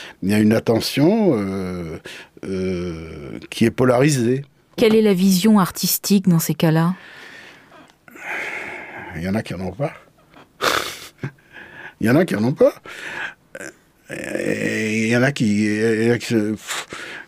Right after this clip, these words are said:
Speaker 1: qui sont pas spécialement émus par telle ou telle réalisation, qui, qui ferment le couvercle quand ils ont fini, puis qui, bon, boivent un coup, euh, n'ont pas spécialement de vision artistique. Ils ont comme vision artistique, euh, le chèque à la fin de la, de la semaine, ou bien,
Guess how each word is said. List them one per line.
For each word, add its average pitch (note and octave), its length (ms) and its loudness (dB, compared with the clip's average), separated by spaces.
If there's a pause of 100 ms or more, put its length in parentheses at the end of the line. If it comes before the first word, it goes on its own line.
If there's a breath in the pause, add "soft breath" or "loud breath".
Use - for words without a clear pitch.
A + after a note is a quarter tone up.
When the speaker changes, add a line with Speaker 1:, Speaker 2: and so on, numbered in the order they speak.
(120)
Speaker 1:
qui - 140 -6
sont A#2+ 220 0
pas C3 300 4
spécialement B2 600 2
émus B2 580 4
par A2+ 200 0
telle A#2+ 220 0
ou A2 100 0
telle A#2 340 2
réalisation, G#2+ 720 0
qui, G2 340 -2
qui G2 140 -6
ferment G#2+ 300 0
le G#2 60 0
couvercle A2+ 440 0
quand F#2+ 180 -6
ils F#2 140 -6
ont F#2 80 -6
fini, A2+ 400 -2
puis F2+ 220 -10
qui, - 180 -14 (640)
bon, F2 180 -4
boivent G2 240 0
un G2 80 2
coup, C#3+ 420 2
euh, F2+ 220 0
n'ont F#2 80 -8
pas - 180 -6
spécialement G2+ 560 0
de G2+ 80 0
vision G2 240 -2
artistique. D#3 540 2 (380 loud breath)
Ils B2+ 160 4
ont B2+ 60 4
comme A2+ 180 2
vision A#2 220 2
artistique, A2+ 640 2
euh, A#2+ 320 6 (440 loud breath)
le A#2 200 2
chèque C3+ 320 2
à A#2+ 80 2
la A2+ 100 0
fin A#2 220 -2
de G#2+ 60 0
la, G#2 200 -2
de G2+ 80 -4
la G2 100 0
semaine, F#3 420 2
ou C#3 100 6
bien, B2 400 2